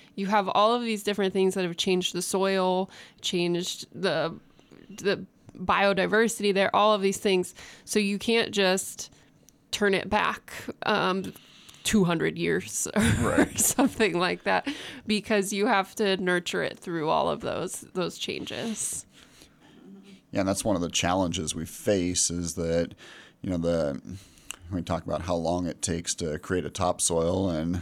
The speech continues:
Speaker 2: that, that's probably the key for growing our native plants. And topsoil to us is, it's been there, like, fifty years maybe,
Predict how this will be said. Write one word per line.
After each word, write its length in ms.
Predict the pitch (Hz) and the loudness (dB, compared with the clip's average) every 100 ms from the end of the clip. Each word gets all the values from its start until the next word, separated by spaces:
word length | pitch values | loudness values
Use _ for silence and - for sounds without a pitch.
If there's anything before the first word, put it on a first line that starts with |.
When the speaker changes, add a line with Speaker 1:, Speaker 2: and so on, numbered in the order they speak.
| - | -4
Speaker 2:
that, 240 | 98 73 - | -4 -2 -2
that's 260 | 92 - | -2 -4
probably 440 | - 104 98 90 82 | -6 -6 -4 -2 -4
the 100 | 92 | -6
key 340 | - 104 95 | -4 -2 -2
for 340 | 90 87 85 87 | -2 -2 -2 -2
growing 440 | 87 87 85 82 87 | -2 -2 -2 -4 -4
our 80 | |
native 280 | 85 82 78 | -4 -4 -6
plants. 580 | - 104 104 85 - - - - - - - - | -2 0 0 0 -2 -4 -6 -20 -20 -20 -20 -8
And 440 | 87 92 78 80 - | -4 -2 -2 -4 -2
topsoil 440 | 98 90 90 82 | -2 0 0 0
to 40 | 78 | 2
us 360 | 92 98 95 | 4 4 2
is, 460 | 82 85 82 82 - - - - 92 - - | -2 -4 -4 -4 -6 -10 -14 -10 -12 -12 -12
it's 120 | - | -8
been 200 | 87 87 | -4 -2
there, 140 | 87 | -2
like, 220 | 82 82 | -2 -4
fifty 340 | - 85 - 76 | -6 -8 -6 -4
years 340 | 90 107 - | -2 -2 -2
maybe, 440 | 87 80 85 85 | -4 -4 -2 -2